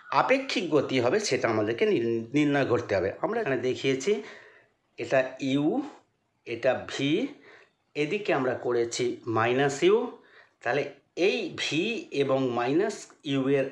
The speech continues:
যে লব্ধি ভেক্টর, এটা ভি, এটা মাইনাস ইউ, তাহলে এই দুটো ভেক্টরের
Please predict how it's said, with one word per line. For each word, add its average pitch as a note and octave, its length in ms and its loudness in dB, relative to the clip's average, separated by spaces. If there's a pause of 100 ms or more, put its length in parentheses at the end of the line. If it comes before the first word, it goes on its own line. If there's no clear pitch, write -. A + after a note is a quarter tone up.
(140)
যে C3 100 -2
লব্ধি E3+ 260 2
ভেক্টর, D3+ 560 0 (1500)
এটা C3+ 400 0
ভি, D3+ 280 -2 (340)
এটা A2 220 -6
মাইনাস G2 460 -6
ইউ, B3 140 -2 (340)
তাহলে A2 160 -4 (100)
এই F3+ 180 4
দুটো D#3 280 -2
ভেক্টরের C3+ 640 -2